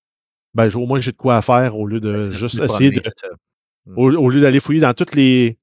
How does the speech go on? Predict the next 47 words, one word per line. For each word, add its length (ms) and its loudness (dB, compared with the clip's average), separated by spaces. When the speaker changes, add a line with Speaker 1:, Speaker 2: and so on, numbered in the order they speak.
Speaker 1:
les 120 -4
manteaux 360 0
qui 40 -12
sont 140 -4
accrochés 300 -4
partout 280 -4
pour 120 -8
essayer 160 -2
d'espérer 380 0
de 40 -10
trouver 220 -4
la 120 2
clé 160 -6
que 60 -14
t'as 80 -6
de 60 -10
besoin. 400 -6
Ou 160 -4
Speaker 2:
Ouais, 40 -6
Speaker 1:
au 40 -4
Speaker 2:
c'est 60 -2
ça. 60 -4
Speaker 1:
moins 200 0
de 60 -2
leur 140 2
ramasser 320 -2
l'argent 460 2
pour 200 -2
acheter 240 -6
la 120 -2
clé. 240 -6
Speaker 2:
Puis 100 -20
les 80 -14
daily 220 -12
quests, 340 -10
ben, 100 -10
c'est 180 -14
toujours 260 -12
quelque 160 -12
chose 180 -12
qui 120 -20
fait 180 -10
que, 240 -12
tu 60 -20
sais, 120 -14
tu 120 -20
peux, 140 -12